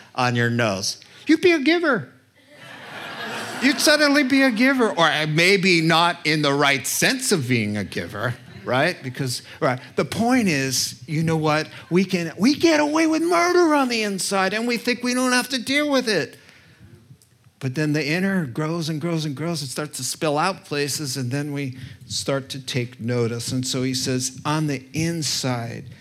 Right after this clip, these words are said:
where it counts. And, and I just want you to see this beautiful verse seventeen.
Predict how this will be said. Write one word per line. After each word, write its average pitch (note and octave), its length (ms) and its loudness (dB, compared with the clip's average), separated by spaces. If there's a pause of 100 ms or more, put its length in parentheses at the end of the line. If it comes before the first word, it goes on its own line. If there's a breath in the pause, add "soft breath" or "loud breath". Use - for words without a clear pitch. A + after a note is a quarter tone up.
(220 loud breath)
where C#3 300 0
it C3 180 -6
counts. C3 400 0
And, C#3 200 -6
and D3+ 180 -4
I F3 180 -2
just E3+ 220 -2
want D3+ 220 -4
you C3 60 -6
to A#2+ 80 -6
see C#3 280 -4
this B2+ 240 -4
beautiful C3 540 -4
verse C3+ 300 -4
seventeen. A#2+ 840 -4